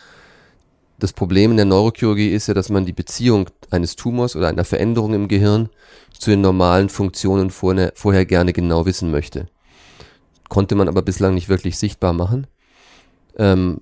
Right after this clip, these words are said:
heute kann man es für die Motorik und heute kann man es für die Sprache schon mal ganz gut. Und das ist ein Verfahren, wo man durch den intakten Schädel beim wachen Patienten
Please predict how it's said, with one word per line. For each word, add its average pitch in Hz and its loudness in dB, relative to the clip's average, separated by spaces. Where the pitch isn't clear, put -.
heute 98 2
kann 104 2
man 98 0
es 92 -4
für - -6
die 87 -6
Motorik 107 0
und 101 -2
heute 95 0
kann 95 -2
man 90 0
es - -10
für - -8
die 90 -6
Sprache 90 -4
schon 104 -4
mal 95 0
ganz 90 -4
gut. 160 -4
Und 107 2
das 104 2
ist 107 -6
ein 113 -4
Verfahren, 101 2
wo 101 2
man 98 2
durch 110 0
den 107 -2
intakten 107 -4
Schädel 127 -2
beim 101 0
wachen 107 -2
Patienten 101 -4